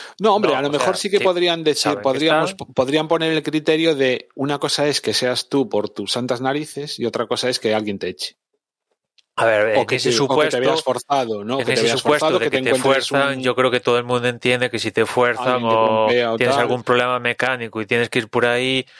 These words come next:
Speaker 2: o tienes que esquivar algo, eh, todo el
Speaker 1: Sí,
Speaker 2: mundo
Speaker 1: pero ya
Speaker 2: entiende
Speaker 1: ves, o
Speaker 2: que,
Speaker 1: sea, hubo
Speaker 2: vale.
Speaker 1: polémica en,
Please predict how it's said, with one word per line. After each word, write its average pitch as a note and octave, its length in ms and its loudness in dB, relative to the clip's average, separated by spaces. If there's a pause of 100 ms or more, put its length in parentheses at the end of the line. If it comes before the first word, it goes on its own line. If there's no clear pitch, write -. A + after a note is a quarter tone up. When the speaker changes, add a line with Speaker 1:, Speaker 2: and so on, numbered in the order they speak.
(340)
Speaker 2:
o A2 200 2
tienes A#2 300 -2
que A#2+ 320 2
esquivar A#2+ 480 -2
algo, B2+ 540 2 (340)
eh, - 100 -14 (240)
todo G#2 140 2
el G#2 60 4
Speaker 1:
Sí, A#3 80 2
Speaker 2:
mundo G#3 100 0
Speaker 1:
pero F3 80 2
ya A#3 140 0
Speaker 2:
entiende E3+ 220 0
Speaker 1:
ves, - 100 -2
o - 60 2
Speaker 2:
que, A2+ 80 0
Speaker 1:
sea, C3 120 2
hubo E3 200 4
Speaker 2:
vale. D#3+ 100 2
Speaker 1:
polémica B2 580 -2
en, A#2 180 -2